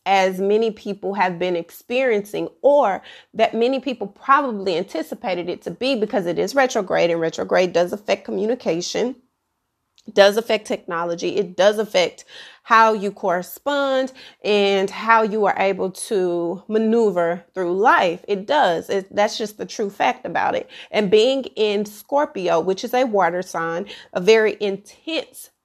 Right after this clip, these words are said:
water sign at that, um, people really were in an uproar and afraid. Now, even though there are a lot of different pow-, there's a lot of different powerful energy that has been taking place in addition to the retrograde, we've had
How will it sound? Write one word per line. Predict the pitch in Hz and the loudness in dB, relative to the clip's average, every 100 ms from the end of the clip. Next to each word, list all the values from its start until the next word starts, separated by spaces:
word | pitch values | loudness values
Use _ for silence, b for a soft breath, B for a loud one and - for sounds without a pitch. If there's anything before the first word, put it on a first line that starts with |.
| _ | _
water | 175 170 170 | 0 0 0
sign | 180 160 165 165 | -4 -6 -4 -6
at | 170 | -6
that, | 170 175 208 - B B B - | 0 2 2 -2 B B B -4
um, | 208 202 196 185 - - _ _ | 0 2 2 -2 -8 -16 _ _
people | 269 302 294 262 | -2 0 0 2
really | 196 240 254 240 | 4 4 4 0
were | 202 196 | 0 0
in | - 190 | -2 -4
an | 175 | 0
uproar | 214 - 208 175 165 | 0 0 -2 -2 -2
and | 160 | -6
afraid. | - 254 277 190 | -4 -2 0 0
Now, | 190 180 | 0 -2
even | 254 277 311 226 | 0 0 0 0
though | 202 226 185 190 B B B - | 2 4 2 0 B B B -2
there | 208 226 | 4 4
are | 208 | 4
a | |
lot | 196 190 180 | 4 4 2
of | 175 | -2
different | 190 - - | -4 -4 -12
pow-, | - - 214 - | -14 -4 0 0
there's | 208 208 | -2 -4
a | |
lot | 202 196 185 | 2 4 2
of | 180 | 0
different | 180 185 - | -6 -8 -8
powerful | - 208 185 185 - 180 _ | 2 4 4 0 -8 -14 _
energy | 226 226 190 175 95 - | -2 -2 -2 -6 -12 -4
that | 185 | -2
has | 190 170 | -2 -4
been | - - | -6 -4
taking | 180 170 180 | -4 -4 -4
place | 240 226 180 - _ _ _ | 0 2 0 -6 _ _ _
in | 180 220 214 190 | 2 4 4 -2
addition | 175 175 220 - 208 | -6 0 0 0 -6
to | 202 208 185 175 _ | -6 -4 -4 -6 _
the | 190 185 | -6 -2
retrograde, | 180 175 170 165 165 175 170 | -2 -2 -4 0 2 2 0
we've | 170 | -4
had | 185 170 165 | 2 2 2